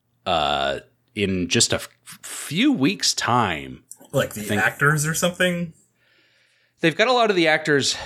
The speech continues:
Speaker 1: revealed to this point, but I think they might be doing, like, trailers and stuff for the first time.
Speaker 2: Uh, Tom Holland is Aang.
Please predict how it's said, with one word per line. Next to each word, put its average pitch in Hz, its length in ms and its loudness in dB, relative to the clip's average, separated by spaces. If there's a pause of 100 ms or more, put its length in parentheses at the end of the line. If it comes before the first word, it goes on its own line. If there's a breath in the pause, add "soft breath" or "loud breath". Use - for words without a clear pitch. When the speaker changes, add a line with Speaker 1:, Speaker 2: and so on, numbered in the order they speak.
(120)
Speaker 1:
revealed 123 560 2
to 123 80 0
this 107 180 0
point, 110 320 0
but 110 100 4
I 113 60 4
think 202 220 -2
they 175 100 4
might 151 220 2
be 131 100 4
doing, 113 320 2
like, 87 320 -4 (480)
trailers 80 880 -2
and 67 100 -8
stuff - 300 -2
for 82 80 -8
the 71 100 -8
first 69 320 -2
time. 80 280 -2
Speaker 2:
Uh, 87 180 -2
Tom 95 340 -2
Holland 95 420 0
is 95 180 0
Aang. 95 420 2